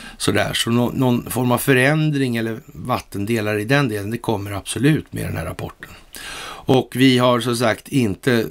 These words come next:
uteslutit på något minsta vis att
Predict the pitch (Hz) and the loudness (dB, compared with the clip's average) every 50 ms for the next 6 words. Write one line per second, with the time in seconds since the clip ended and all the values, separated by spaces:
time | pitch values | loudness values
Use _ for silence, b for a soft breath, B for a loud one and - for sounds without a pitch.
0 | - - 117 120 101 - - 95 104 107 95 92 101 95 90 - 110 107 104 98 | -4 0 0 0 0 0 -6 -4 -2 -2 -2 -2 -2 -4 -4 -2 -2 -2 0 -2
1 | 98 - - - - - 107 123 117 95 87 82 - - - 113 107 95 107 139 | -4 -6 -10 -14 -6 0 2 4 4 4 4 2 0 2 2 0 0 2 2 2
2 | 165 131 104 - - - - - - 92 85 - _ _ - - - - - | 2 2 0 -2 -2 -2 -2 -2 -2 -2 -2 -2 _ _ -10 -10 -10 -10 -12